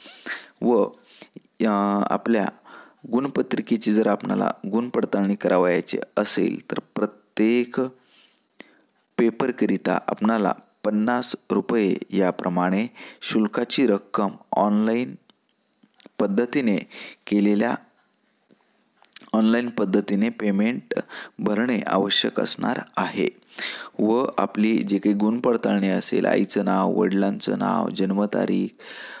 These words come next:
परीक्षेचं माध्यम असेल किंवा शहरी किंवा ग्रामीण वि-, भाग असेल, याच्यामध्ये जर काही बदल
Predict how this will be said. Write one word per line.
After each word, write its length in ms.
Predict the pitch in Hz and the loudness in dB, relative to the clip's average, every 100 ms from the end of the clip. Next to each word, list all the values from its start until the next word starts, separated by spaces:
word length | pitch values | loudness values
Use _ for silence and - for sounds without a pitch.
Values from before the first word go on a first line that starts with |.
| - | -8
परीक्षेचं 460 | - 95 - 95 95 | -2 0 0 -2 0
माध्यम 440 | 92 92 95 117 | 0 2 0 0
असेल 500 | 107 - 98 95 - - - - | 0 0 2 2 0 -6 -14 -4
किंवा 180 | 98 101 | -2 0
शहरी 340 | - 101 98 | 0 0 2
किंवा 320 | 104 - 104 101 98 | 0 0 0 2 2
ग्रामीण 340 | 98 98 104 | 0 2 2
वि-, 440 | 101 - _ - 92 | 2 0 _ -8 -4
भाग 200 | 95 98 | 0 2
असेल, 500 | 98 - - 69 - - - - - | 2 0 -2 -2 -6 -16 -20 -20 -10
याच्यामध्ये 600 | - 98 - 123 123 113 117 | -2 0 0 -2 0 2 2
जर 160 | 131 | 2
काही 260 | - 127 131 | 0 0 0
बदल 420 | - 113 113 131 | 2 2 4 2